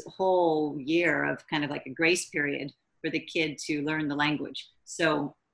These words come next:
that's what he did this year. And his teacher was really uptight. Like, she's like, "Oh, there's twenty-nine kids in my, or thirty kids in my class, and twenty-nine of them can read really well." As in, like, you know, "What's wrong with your kid?" I'm like,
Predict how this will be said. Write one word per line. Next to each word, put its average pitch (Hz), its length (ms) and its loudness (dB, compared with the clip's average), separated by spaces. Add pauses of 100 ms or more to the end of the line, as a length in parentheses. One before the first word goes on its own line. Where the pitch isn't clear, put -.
(180)
that's 180 240 2
what 165 80 2
he 160 100 4
did 170 240 -2
this 143 180 -6
year. 151 140 2
And 170 100 2
his 185 140 0
teacher 320 320 2
was 165 160 4
really 165 260 4
uptight. 151 400 0
Like, 147 160 -2
she's - 160 -4
like, - 140 -4 (380)
"Oh, 196 360 6
there's 190 220 2
twenty-nine 185 520 0
kids 175 200 4
in 185 80 0
my, 170 260 6
or 156 140 2 (180)
thirty 240 220 6
kids 233 240 6
in 214 60 2
my 196 120 6
class, 185 280 8
and 175 100 0
twenty-nine 220 540 8
of 196 80 2
them 180 140 0
can 156 200 0
read 180 260 4
really 170 220 8
well." 156 400 8 (800)
As 165 140 2
in, 165 100 4
like, 156 260 2
you 156 80 2
know, 143 120 2
"What's 160 220 2
wrong 170 180 6
with 156 100 4
your 175 140 4
kid?" 165 160 0
I'm 170 60 2
like, 165 140 6